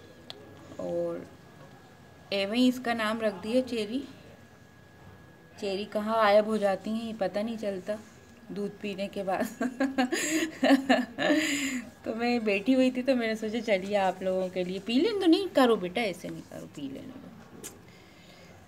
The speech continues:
और इसके लिए, अ, और दूध में ला के अभी रख दूँगी तो ये पी लेगी, बहुत भूखी लग रही है।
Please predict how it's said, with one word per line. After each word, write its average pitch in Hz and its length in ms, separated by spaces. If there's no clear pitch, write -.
और 180 480
इसके 190 380
लिए, 196 360
अ, 175 580
और 214 220
दूध 233 160
में 247 240
ला 214 180
के 214 180
अभी 214 180
रख 196 160
दूँगी 208 400
तो 240 120
ये 190 160
पी 196 280
लेगी, 190 320
बहुत 202 220
भूखी 196 380
लग 202 220
रही 170 240
है। 233 140